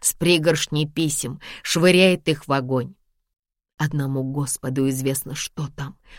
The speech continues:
произносит она, поджав губы. "Насколько я могу судить, большая часть от любовниц". "Лучше избавиться от всех", говорит Пенелопа. Флот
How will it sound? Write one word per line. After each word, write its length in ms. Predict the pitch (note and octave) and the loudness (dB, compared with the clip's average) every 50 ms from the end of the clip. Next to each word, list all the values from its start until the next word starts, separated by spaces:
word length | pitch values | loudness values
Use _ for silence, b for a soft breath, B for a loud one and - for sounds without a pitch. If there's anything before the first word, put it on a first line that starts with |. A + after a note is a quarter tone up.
| b b | b b
произносит 640 | - E3+ F3+ F3+ D#3+ D3 D#3 D3+ D3 C#3+ - C#3 - | 2 4 4 4 4 2 0 0 0 0 -2 -4 -2
она, 220 | C3+ C3+ C#3 C3+ C3 | -2 -2 -2 -2 -2
поджав 440 | C3 B2+ B2+ B2+ C3+ C3 B2+ B2+ - | -2 -4 -4 -2 -2 -4 -4 -4 -4
губы. 360 | B2 C3 C3+ C3 C#3 - - _ b b b b b b | -4 -2 -2 -2 -4 -8 -16 _ b b b b b b
"Насколько 600 | F3 F3+ F#3 F#3 - - G3+ G#3 G3+ F#3+ - E3+ | 4 4 4 4 4 6 6 6 6 4 2 -2
я 260 | E3 C#3+ E3 E3+ E3+ | 0 0 0 -2 0
могу 320 | D#3+ D3+ C#3+ C#3+ D#3 F#3 | 0 -2 -2 0 -2 -2
судить, 580 | F3 - - D3 C#3+ C3 D3 F#3+ G#3+ - - - B B B B B | -2 0 0 -2 -2 2 2 0 0 0 -4 -18 B B B B B
большая 560 | D3 D3 G#3 A3 G#3 G3 - - E3 E3 D#3+ | 2 6 8 8 8 6 4 2 2 2 2
часть 440 | D#3 - - E3+ F#3 F3+ - - - | 0 0 0 0 0 0 -2 -6 -6
от 200 | - F3+ D#3 - | -6 -6 -4 -4
любовниц". 800 | - D#3+ D#3 C#3+ C3+ C#3+ C3 B2+ B2+ B2 C3 C#3 - - - - - _ _ _ _ _ _ _ _ _ _ _ _ _ _ _ _ - | -2 -2 -2 -2 -2 -4 -4 -4 -6 -10 -12 -8 -6 -6 -6 -6 -8 _ _ _ _ _ _ _ _ _ _ _ _ _ _ _ _ -4
"Лучше 480 | - D#3 D#3+ E3 E3+ - - - D3+ D3+ | 0 2 2 2 2 2 0 2 4 4
избавиться 640 | C#3+ C3 B2+ C#3+ C#3+ C#3 B2+ B2+ - - - A#2+ B2 | 4 2 2 0 2 2 0 0 -2 -4 -2 -2 -4
от 120 | B2 - | -4 -6
всех", 540 | - - - - - B2+ A#2+ - - - _ _ _ _ _ _ - | -8 -8 -8 -8 -8 -10 -10 -12 -18 -20 _ _ _ _ _ _ -6
говорит 480 | D#3+ D#3 F3 D#3 C#3+ C3 C3+ C3 - | 0 2 4 4 4 2 0 -2 -2
Пенелопа. 600 | - C#3 C3+ C3+ C3 B2+ B2+ C3 C3 - - - _ _ _ _ _ _ _ _ _ | -4 -2 -2 0 0 0 -2 -4 -6 -12 -20 -20 _ _ _ _ _ _ _ _ _
Флот 420 | - - D3 D#3+ G3+ B3 C#4+ C4 | -10 -2 2 6 6 6 6 4